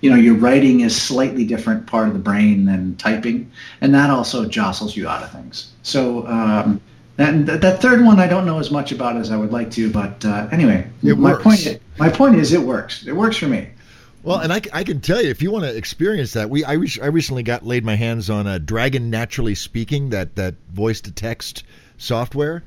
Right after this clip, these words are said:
Speaker 1: Oh, isn't that weird when you try and do it that way?
Speaker 2: Oh, man, it freaked me right out. I figured, "Oh, this is gonna be brilliant. I'll be able to speak. I can just type away. I won't have to type again." And holy crap, you do not talk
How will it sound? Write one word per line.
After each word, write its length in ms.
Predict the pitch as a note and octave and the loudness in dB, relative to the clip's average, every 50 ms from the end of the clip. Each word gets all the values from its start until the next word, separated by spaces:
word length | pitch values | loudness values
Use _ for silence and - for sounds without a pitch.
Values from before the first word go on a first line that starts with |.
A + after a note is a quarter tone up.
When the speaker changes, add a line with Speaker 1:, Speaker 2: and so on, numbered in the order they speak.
| - - - - _ _ _ _ _ | -16 -20 -20 -20 _ _ _ _ _
Speaker 1:
Oh, 240 | - C3+ D#3+ D#3 C#3 | -2 0 2 2 4
isn't 220 | D#3+ E3 E3+ E3 | 2 2 2 2
that 260 | D3+ D#3 E3+ - - _ | 2 2 2 0 -2 _
weird 280 | C3+ B2+ A#2+ A2 G#2 A2+ | -10 -10 -10 -10 -8 -8
when 100 | B2 A#2+ | -6 -6
you 80 | B2 | -6
try 240 | - - E3 D3+ C#3+ | -6 -4 -2 0 0
and 80 | C#3 B2+ | 0 0
do 100 | C3+ C3+ | -2 -4
it 100 | A#2 G#2 | -4 -2
that 240 | C3 C3+ C#3+ C#3+ A2+ | -2 -2 -2 -2 -4
way? 140 | G2 F2 - | -8 -10 -10
Speaker 2:
Oh, 240 | - - - C4+ C4 | -8 -4 -2 -2 0
man, 220 | B3+ C4 B3+ B3 A3+ | 0 0 0 0 0
it 160 | G#3+ G3+ - | -2 -4 -6
freaked 360 | - - G3+ G#3 F#3 - - | -10 -8 -8 -8 -8 -8 -6
me 140 | F#3+ G#3 G#3+ | -6 -4 -4
right 240 | F#3 E3+ E3+ F3 G#3+ | -2 -2 -2 -2 -2
out. 140 | B3+ A#3 | -2 -2
I 60 | F3 D#3 | -2 0
figured, 280 | - - F3+ E3+ E3+ - | 2 2 2 2 2 0
"Oh, 140 | - C4 F4 | 0 0 2
this 100 | C#4 F#3+ C3+ | 2 0 -2
is 60 | D#3+ | -4
gonna 180 | F3 D#3 D#3+ | -2 -2 -2
be 80 | F#3 F#3 - - - | -2 -4 -8 -12 -6
brilliant. 460 | - D#4 E4 D#4+ D#4+ D4 A#3+ G#3 D#3+ | -4 -2 -2 -2 0 0 0 0 0
I'll 160 | D3+ D#3 D#3 D3+ | 0 0 0 2
be 180 | C#3+ D3+ D3+ | 4 4 4
able 160 | D3+ D3 D3+ - | 4 2 0 0
to 220 | - C#3 B2 A2 - - - - - | 0 0 -2 -2 -4 -6 -12 -16 -14
speak. 640 | - - - - - - A#3+ B3+ B3+ B3+ F3+ - | -10 -10 -8 -8 -6 -4 -4 -2 -2 -2 0 0
I 140 | D#3+ C3+ C3 | 0 0 0
can 140 | - C3+ A#2+ | -2 -4 -6
just 260 | A#2 A#2+ - - - | -6 -6 -8 -8 -6
type 280 | - - - D3+ - - | -4 0 2 2 2 0
away. 300 | E3 E3+ F3+ G3+ G#3 G3+ | 0 -2 0 0 0 0
I 60 | F3 | 0
won't 160 | D3 D3+ D#3 | 2 2 0
have 80 | D#3+ - | 0 -2
to 80 | - - | -4 -4
type 300 | - - G3+ A3 - G3 | -2 0 0 0 2 2
again." 400 | F#3 F3 G3+ G3+ G3 G3 E3 - - - - - - - | 2 2 2 2 0 0 -4 -6 -8 -14 -20 -18 -8 -4
And 120 | E3 E3 D#3 | -2 -2 -2
holy 400 | C#3 - - B3 B3 C4 A#3 G#3+ | -4 -4 -4 -2 -2 -2 -2 -4
crap, 360 | - - - G#3 G3 - - | -4 -4 -2 -2 -2 -2 -2
you 100 | F3 G3 | 0 0
do 240 | D#3+ C3+ F#3 G#3+ B3 | 0 2 2 2 2
not 320 | B3 A#3 A3 A3 - - | 2 0 -2 -2 -2 0
talk 540 | - - - A3+ A3 D3+ A2+ A2+ - - - | 2 4 4 4 2 0 -2 -4 -8 -14 -14